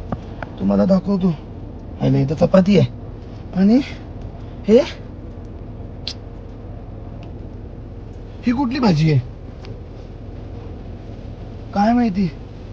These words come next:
तुम्हाला समजतंय का बघा कुठली भाजी आहे? मला तर माहित नाही. आणि मी आर्ग्यू पण नाही करू शकत मम्माला की मम्मा कुठली भाजी दिली आहे.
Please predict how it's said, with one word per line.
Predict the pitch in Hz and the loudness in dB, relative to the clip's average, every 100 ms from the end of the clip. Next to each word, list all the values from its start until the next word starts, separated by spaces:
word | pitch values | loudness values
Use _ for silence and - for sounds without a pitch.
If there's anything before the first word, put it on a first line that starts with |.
| - | 4
तुम्हाला | 226 254 | 6 8
समजतंय | 247 240 254 269 269 | 6 4 2 2 2
का | 247 | 4
बघा | 240 269 | 4 4
कुठली | 233 226 | 2 2
भाजी | 220 214 214 | 4 4 2
आहे? | 277 - - - | 0 -2 -8 0
मला | 208 233 247 | 2 2 4
तर | |
माहित | 240 240 254 | 4 4 4
नाही. | 247 330 - - - - | 4 2 -4 -12 -6 2
आणि | 208 | 6
मी | 220 226 226 | 8 8 6
आर्ग्यू | 208 190 196 233 | 6 8 8 8
पण | 202 247 | 6 6
नाही | 247 | 6
करू | 240 240 | 6 8
शकत | 233 233 | 10 10
मम्माला | 220 208 208 220 | 10 12 12 10
की | 269 - - | 6 -2 6
मम्मा | 226 220 226 | 10 12 10
कुठली | 202 190 233 | 6 4 4
भाजी | 214 208 | 4 4
दिली | 214 214 | 4 4
आहे. | 240 277 - | 4 2 -4